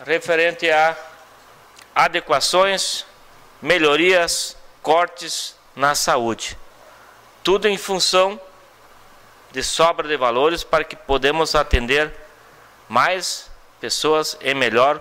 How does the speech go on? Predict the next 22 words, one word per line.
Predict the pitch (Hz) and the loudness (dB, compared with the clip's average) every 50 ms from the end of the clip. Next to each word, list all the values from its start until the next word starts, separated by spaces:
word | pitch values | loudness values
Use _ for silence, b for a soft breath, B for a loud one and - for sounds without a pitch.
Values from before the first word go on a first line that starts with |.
| - - - | -8 -14 -10
com | 135 127 127 | -10 -8 -4
menos | 117 120 127 135 139 131 - | -2 -2 0 0 0 -2 -4
custo. | - - 113 98 - - - - - - - - - - - - - - - - B B B B B B B B B B B B B B B B B B B B - - - - | -4 -6 -6 -8 -8 -10 -14 -16 -20 -20 -20 -20 -20 -20 -20 -20 -20 -20 -20 -20 B B B B B B B B B B B B B B B B B B B B -20 -20 -20 -20
Inclusive, | 120 117 - 151 139 - 147 170 185 185 190 202 208 196 202 - - - - - - | -16 -12 -8 -6 -4 -2 0 0 0 2 2 0 0 0 -4 -10 -20 -20 -20 -20 -12
foi | - - 160 165 160 | -4 -2 0 2 2
nos | 165 160 151 - | 2 0 0 0
questionado | - 156 151 - 156 143 139 147 156 156 156 | -2 -2 0 0 0 2 2 2 2 2 0
nessa | 147 151 143 - - 139 123 | -2 -2 -2 -2 -2 -4 -2
tarde | - - 147 151 156 151 135 139 | 0 0 2 2 2 2 0 -2
aqui, | 135 - - 156 170 196 214 220 - - - - - - - - - - - - - - - - - - - - | -6 -6 -4 -4 -2 -2 -4 -6 -8 -20 -20 -20 -20 -20 -20 -20 -20 -20 -20 -20 -20 -20 -20 -20 -20 -20 -10 -4
nas, | 123 131 131 131 - 123 | 0 0 0 0 -2 -2
nas | 127 135 139 135 - - | 0 0 0 0 0 -4
qual, | - - 135 143 151 160 170 165 143 123 - - - - _ _ | -4 0 0 2 2 2 2 0 -2 -6 -10 -20 -20 -20 _ _
nas | - 117 127 131 - | -4 -2 -2 -2 -2
quais, | - - 139 143 156 170 165 135 123 | -2 2 2 2 2 2 0 -2 -4
eu | 120 113 | -6 -8
acredito | - - 120 127 135 - 127 120 | -8 -8 -10 -10 -8 -8 -4 0
eu, | 117 127 151 165 160 - - B B B B B - | 2 2 2 2 0 -4 -10 B B B B B -10
que | - 127 127 | -6 -2 0
nós | 139 151 143 - | 0 0 0 0
também | - 143 131 147 156 147 | -2 -2 0 0 0 0
sejamos | - - 156 131 117 135 147 151 147 135 117 104 - - - | 0 0 0 0 2 2 2 2 2 2 2 0 -2 -6 -8